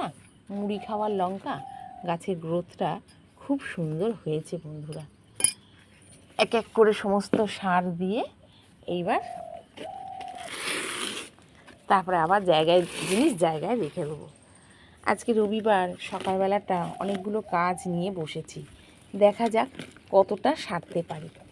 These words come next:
তার আগে এক দেখিয়ে নেবো আমার ছোট্ট বাগানটা, আগে এইটাতে একটুখানি দিয়ে দিই। এই শাকগুলো খাই কিন্তু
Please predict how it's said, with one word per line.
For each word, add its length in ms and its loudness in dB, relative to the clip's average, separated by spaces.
তার 220 -2
আগে 160 0
এক 60 -6
দেখিয়ে 360 2
নেবো 220 0
আমার 200 -4
ছোট্ট 260 -6
বাগানটা, 440 -8
আগে 200 -2
এইটাতে 300 -4
একটুখানি 360 -6
দিয়ে 240 2
দিই। 140 0
এই 160 4
শাকগুলো 440 2
খাই 200 2
কিন্তু 240 -4